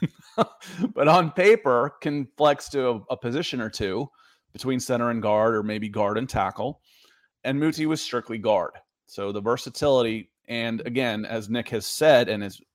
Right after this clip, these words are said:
I will re-emphasize, re-emphasize, uh, you know, the syllable thing. Um, he, he, Muti wasn't picked by these guys. He wasn't chosen by these guys. He wasn't evaluated by these guys, and he wasn't picked by these guys.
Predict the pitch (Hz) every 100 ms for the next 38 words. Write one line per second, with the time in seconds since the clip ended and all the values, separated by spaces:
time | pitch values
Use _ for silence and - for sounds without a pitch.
0 | - 71 117 120 120 107 101 113 101 120
1 | 120 143 160 110 110 98 110 117 95 113
2 | 117 - 107 98 98 - - _ _ _
3 | _ _ _ _ _ - 98 104 107 98
4 | - 101 104 98 92 92 92 101 _ _
5 | _ _ _ _ - 147 135 127 117 113
6 | 90 _ _ _ _ _ _ _ _ -
7 | _ _ _ _ _ - 117 139 131 110
8 | 95 120 131 123 107 98 - 110 92 92
9 | 92 95 95 95 85 - - - _ _
10 | - 110 107 104 90 143 156 151 139 127
11 | 117 123 120 107 107 95 98 120 131 123
12 | 113 113 107 110 107 104 92 92 98 107
13 | - 117 - 113 107 - 107 104 104 -